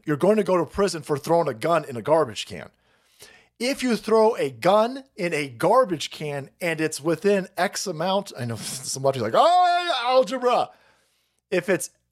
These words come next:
so many feet away from a school, you get an even higher charge. You get, you, you get a, you get a, uh, you get an amplified sentencing if you throw a gun away and it's near a school, which this one is.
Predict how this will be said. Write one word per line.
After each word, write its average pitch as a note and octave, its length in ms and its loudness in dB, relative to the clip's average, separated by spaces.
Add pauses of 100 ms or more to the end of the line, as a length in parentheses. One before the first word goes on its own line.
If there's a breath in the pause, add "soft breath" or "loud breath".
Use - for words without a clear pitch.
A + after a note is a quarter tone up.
so A#3+ 380 -2
many C#4 280 -6
feet A#3+ 400 -4
away F#3 300 2
from G3+ 220 -2
a C3+ 60 0
school, B3+ 640 -4 (460 soft breath)
you F3+ 140 0
get G#3 320 0 (240)
an F#3 140 -2
even F3 300 -2
higher E3+ 480 0
charge. D3+ 640 -2 (320)
You - 80 -16
get, E3+ 200 -4
you, D3 200 -6
you D3 100 -6
get F3 160 0
a, B2+ 320 -2
you C3 100 -10
get D3 160 2
a, C3 180 0
uh, G#2+ 200 0
you A#2+ 80 -10
get C#3+ 120 0
an B2 200 -8
amplified E3+ 760 0
sentencing B2 920 -6 (300 soft breath)
if E3 160 -2
you D3+ 100 0
throw F3 500 2
a C3+ 140 -6
gun D#3+ 480 0
away C#3+ 580 0
and C#3 140 -2
it's A#2 180 -6
near D3+ 320 2
a A#2 80 -2
school, C#3 540 -2 (340 soft breath)
which - 220 -8
this - 220 -4
one A2+ 140 -4
is. F#2+ 280 -6